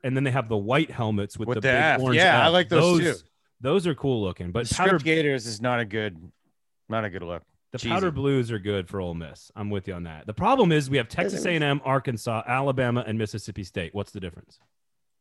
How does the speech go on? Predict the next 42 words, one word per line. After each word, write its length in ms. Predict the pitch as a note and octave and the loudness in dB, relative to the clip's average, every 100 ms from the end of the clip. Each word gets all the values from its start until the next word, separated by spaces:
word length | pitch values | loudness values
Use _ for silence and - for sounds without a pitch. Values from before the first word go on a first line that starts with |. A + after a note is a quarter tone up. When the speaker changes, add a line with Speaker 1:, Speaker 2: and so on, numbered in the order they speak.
| _ | _
Speaker 2:
They're 120 | G2 | -4
all 320 | G#2 F#2 F2+ D#2 _ _ _ _ _ _ _ - | 0 0 -2 -10 _ _ _ _ _ _ _ -12
blah. 400 | F2 F2+ E2+ D2+ - | -8 -4 -4 -2 4
Speaker 3:
They 60 | |
didn't 180 | E4 F4+ | 8 8
do 140 | A#3 | 8
any. 100 | B3+ C4 | 6 6
It's 160 | C4 | 4
normally 220 | F#4 B4 B4 | 4 6 4
the 40 | |
ones 180 | D4 D4+ | 6 6
that 120 | C#4 | 4
took 160 | - C#4 | 0 2
a 40 | |
little 260 | A#3+ G#3+ A#3 | 4 4 4
bit 120 | A3 | 2
of 60 | G#3 | 0
a 80 | F#3+ | 0
risk, 360 | F#3 F#3 - | 0 -2 -4
like 100 | - | -14
the 80 | - | -14
powder 320 | F#3+ A3 A3 | -2 2 2
blues, 480 | G#3+ G3+ G3+ G3+ G3 | 2 0 0 2 0
the 100 | G3 | -2
gray 460 | F#3 G3+ G3+ G3+ G3+ | -6 2 4 4 2
that's, 140 | - | -2
like, 100 | G3 | -6
kind 180 | - G#3+ | -2 0
of 40 | G#3 | 0
off 140 | G3 | -2
the 80 | - | -2
beaten 240 | G3+ G3 | -4 -4
path 240 | F3+ F#3 F#3 | -2 -2 2
that 80 | G#3 | 4
I 100 | G3+ | 4
like, 220 | G#3 G#3 - | 6 4 2
or 200 | A#3+ C4 | 4 4
just, 240 | A3+ A#3+ | 4 -2
like, 140 | G3 E3+ | -2 -8
super, 880 | - - - - B3 A#3+ A#3 - G3 | -12 -14 -14 -2 2 4 2 0 -2
super 360 | F3+ A3 G3 E3+ | -2 -4 -4 -6
clean, 440 | - G3 - - | -4 -6 -4 -12